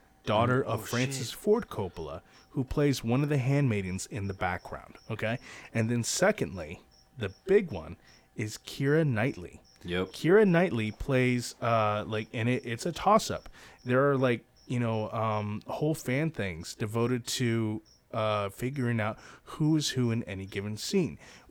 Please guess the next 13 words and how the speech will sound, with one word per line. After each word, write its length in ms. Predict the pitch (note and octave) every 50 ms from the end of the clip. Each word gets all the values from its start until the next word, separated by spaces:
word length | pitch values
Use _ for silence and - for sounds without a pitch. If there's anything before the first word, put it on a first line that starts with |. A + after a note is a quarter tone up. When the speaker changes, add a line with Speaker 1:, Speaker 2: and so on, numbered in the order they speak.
| B2+
Speaker 1:
as 220 | A#2 B2 C#3+ C#3 -
it 120 | F#3+ F#3
pertains 640 | - F#3 F#3 - - - D#3 C3+ C3 C3+ A#2+ - -
to 240 | - - C3+ B2 B2 -
in 260 | B2+ B2 B2 C3 C3
their, 380 | B2 A#2+ A#2 A#2+ A#2 A#2 A#2+ - -
uh, 220 | G#2+ G#2+ G#2+ G#2+ G2+
their 200 | G#2 G#2 G#2 G2+
garb. 440 | G#2 A2+ A2 G#2+ F2+ F2 E2 - - - - - - - - -
So 300 | - - - C#3+ C3 B2+
when 260 | F#2+ G#2+ A#2+ B2 C3
she's 260 | B2 - C#3 A#2+ A2
dressed 400 | - - C#3 D3 D3 - - -